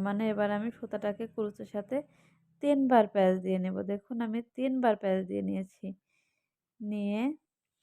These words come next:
এই যে চেনের গ্যাপে লুক এভাবে নিয়ে আমি প্রথমে দুইটা চেনের, আহ, সুতার লুক বের করে দিয়েছি, তারপরে আবার দুইটা সুতার লুক বের করে দিয়েছি, তারপরে আবারও দুইটা সুতার লুক বের করে দিয়েছি,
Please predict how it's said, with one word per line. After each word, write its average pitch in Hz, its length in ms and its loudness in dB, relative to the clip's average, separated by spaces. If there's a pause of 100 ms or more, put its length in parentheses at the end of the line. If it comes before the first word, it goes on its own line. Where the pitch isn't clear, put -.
(440)
এই 208 180 -4
যে 208 240 -2
চেনের 202 360 -6
গ্যাপে 208 420 -2 (1000)
লুক 220 260 -4
এভাবে 214 460 0
নিয়ে 208 320 -4 (100)
আমি 208 240 -2
প্রথমে 214 380 -6
দুইটা 226 300 0
চেনের, 220 320 -6 (160)
আহ, 208 200 -4
সুতার 226 300 -2
লুক 220 200 2
বের 220 240 0
করে 226 180 0
দিয়েছি, 226 320 0
তারপরে 214 320 -2
আবার 208 280 0
দুইটা 226 260 -6
সুতার 226 300 -6
লুক 220 200 -2
বের 226 160 -4
করে 226 220 -4
দিয়েছি, 226 420 -4 (840)
তারপরে 233 300 -8 (220)
আবারও 262 380 4
দুইটা 220 260 2
সুতার 202 300 -4
লুক 196 160 -4
বের 190 200 0
করে 202 200 0
দিয়েছি, 196 300 -2